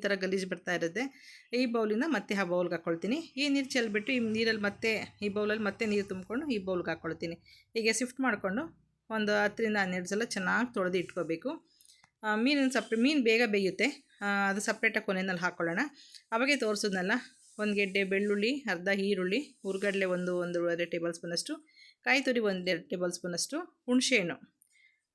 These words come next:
ಟೊಮೊಟೊ ಹಣ್ಣು ಕೂಡ ಹಾಕಿದ್ದೀವಿ. ಆದರೂ ಕೂಡ ಹುಣಸೆಹಣ್ಣು ತುಂಬನೇ ಟೇಸ್ಟಿಯಾಗಿರುತ್ತೆ ಈ ಸಾಂಬಾರಿಗೆ. ಅದನ್ನೆಲ್ಲ ಹಾಕ್ಕೊಂಡು ನಾವು ನುಣ್ಣಗೆ ಪೇಸ್ಟ್ ಮಾಡ್ಕೋಬೇಕಾಗುತ್ತೆ. ಹುರ್ಗಡ್ಲೆ ಸ್ವಲ್ಪ ಹಾಕ್ಕೊಂಡಿದ್ದೀನಿ, ಇಲ್ಲಾಂದರೆ ಬೇಯಿಸಿರೋ ಕಾಳು ಕೂಡ ಹಾಕ್ಕೊಳ್ಬಹುದು ನೀವು, ಹುರ್ಗಡ್ಲೆ ಬೇಡ ಅಂದರೆ, ಅಥವಾ ಗೋಡಂಬಿ ಕೂಡ ಹಾಕ್ಕೊಳ್ಬಹುದು. ನುಣ್ಣಗೆ ಸ್ವಲ್ಪ ನೀರು ಹಾಕಿ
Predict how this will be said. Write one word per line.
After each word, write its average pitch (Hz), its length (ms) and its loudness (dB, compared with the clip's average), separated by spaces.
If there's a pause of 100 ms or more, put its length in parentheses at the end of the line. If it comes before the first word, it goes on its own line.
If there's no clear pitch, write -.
ಟೊಮೊಟೊ 240 280 2
ಹಣ್ಣು 285 120 2
ಕೂಡ 247 180 2
ಹಾಕಿದ್ದೀವಿ. 214 480 0
ಆದರೂ 202 180 2
ಕೂಡ 208 200 0
ಹುಣಸೆಹಣ್ಣು 202 360 -2
ತುಂಬನೇ 233 360 0
ಟೇಸ್ಟಿಯಾಗಿರುತ್ತೆ 196 760 0 (200)
ಈ - 80 2
ಸಾಂಬಾರಿಗೆ. 180 500 -2 (460)
ಅದನ್ನೆಲ್ಲ 226 340 2
ಹಾಕ್ಕೊಂಡು 190 480 0 (560)
ನಾವು 214 160 2 (100)
ನುಣ್ಣಗೆ 233 380 4
ಪೇಸ್ಟ್ 185 200 0
ಮಾಡ್ಕೋಬೇಕಾಗುತ್ತೆ. 175 720 0 (640)
ಹುರ್ಗಡ್ಲೆ 285 460 4
ಸ್ವಲ್ಪ 285 380 2
ಹಾಕ್ಕೊಂಡಿದ್ದೀನಿ, 208 480 4
ಇಲ್ಲಾಂದರೆ 233 240 4
ಬೇಯಿಸಿರೋ 214 340 4
ಕಾಳು 202 380 2
ಕೂಡ 214 80 2 (100)
ಹಾಕ್ಕೊಳ್ಬಹುದು 170 560 0
ನೀವು, 170 160 0
ಹುರ್ಗಡ್ಲೆ 175 440 0
ಬೇಡ 160 180 2
ಅಂದರೆ, 220 160 -2
ಅಥವಾ 269 140 -2
ಗೋಡಂಬಿ 226 480 2
ಕೂಡ 196 100 -2
ಹಾಕ್ಕೊಳ್ಬಹುದು. 175 640 -4 (500)
ನುಣ್ಣಗೆ 254 320 2
ಸ್ವಲ್ಪ 214 300 0
ನೀರು 185 260 0
ಹಾಕಿ 175 220 0